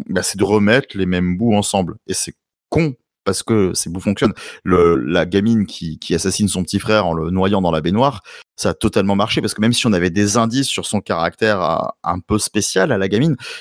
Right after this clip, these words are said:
on s'attendait quand même pas à ce que tout à coup, alors qu'elle est en train de jouer avec son petit frère, elle fait, « Tiens, vas-y, je te fous la tête sous l'eau et c'est fini, quoi. » <laughs> Je veux dire, et, euh,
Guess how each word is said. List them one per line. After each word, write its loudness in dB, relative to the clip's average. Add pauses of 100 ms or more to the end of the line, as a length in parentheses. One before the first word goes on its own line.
(160)
on -6
s'attendait 0
quand -2
même 0
pas 2
à 0
ce -8
que -8
tout -6
à 4
coup, 2
alors 2
qu'elle 0
est 2
en 0
train -6
de -4
jouer 2
avec 0
son -6
petit -4
frère, 0
elle 2
fait, « -8
Tiens, 0
vas-y, 0
je -4
te -2
fous -2
la 2
tête -4
sous -2
l'eau 4
et 4
c'est -8
fini, -2
quoi. » 2
<laughs> -2
Je -4
veux 4
dire, -2 (340)
et, 4
euh, 2